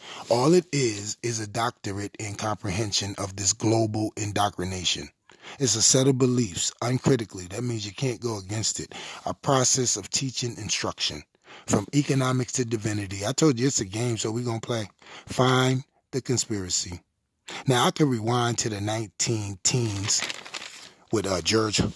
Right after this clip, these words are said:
George Herbert Walker and Prescott Bush with their treasonous activities. But instead, I'll flip to the late eighties to the two thousand teens.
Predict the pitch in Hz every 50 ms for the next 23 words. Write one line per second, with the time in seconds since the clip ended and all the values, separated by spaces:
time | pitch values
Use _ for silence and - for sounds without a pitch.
0 | - 127 107 120 123 120 113 104 - - 127 113 104 98 92 98 113 117 117 -
1 | 110 95 92 87 90 - 117 113 101 - - 104 92 90 92 95 101 113 110 98
2 | - - - - - - - - - 127 110 - 120 110 107 - - - 131 120
3 | 113 104 104 107 107 104 98 - 120 107 104 _ - 131 123 110 107 101 104 101
4 | 101 107 117 120 117 117 - - - - 135 127 123 123 - - - - - -
5 | - - 123 143 151 - - - 151 147 135 - - - 135 123 120 113 117 123
6 | 135 139 139 139 - _ 131 131 131 131 127 127 131 127 123 113 - - - 127
7 | 113 110 107 - - - 143 131 120 - - 127 120 131 131 131 117 104 101 98
8 | 90 - - 113 101 90 85 85 85 - - -